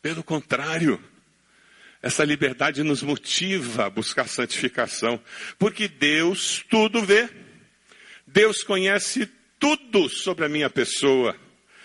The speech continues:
Deus olha o coração e vê as intenções do nosso coração. Quando você vê a história do Natal, você vê isso presente na história do Natal. Os magos estavam lá no Oriente.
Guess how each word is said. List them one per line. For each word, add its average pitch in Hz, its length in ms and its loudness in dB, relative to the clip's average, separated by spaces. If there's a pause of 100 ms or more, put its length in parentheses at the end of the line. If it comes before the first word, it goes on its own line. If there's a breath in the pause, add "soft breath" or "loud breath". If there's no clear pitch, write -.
(160 loud breath)
Deus 180 280 2
olha 185 200 2
o 160 40 -2
coração 165 580 -2
e 147 80 0
vê 139 160 -2
as 135 160 0
intenções 139 720 -4
do 123 120 0
nosso 117 360 -4
coração. 113 480 -4 (300 loud breath)
Quando 220 160 2
você 208 140 -2
vê 214 140 -2
a - 20 0
história 247 480 -2
do 202 140 -2
Natal, 220 380 -2
você 208 180 2
vê 208 140 0
isso 226 260 -4
presente 202 680 -4
na 180 80 -2
história 170 400 -4
do 180 100 -6
Natal. 147 420 -2 (520 loud breath)
Os 180 160 2
magos 214 400 0
estavam 208 380 0
lá 190 360 2
no 226 100 0
Oriente. 180 640 -2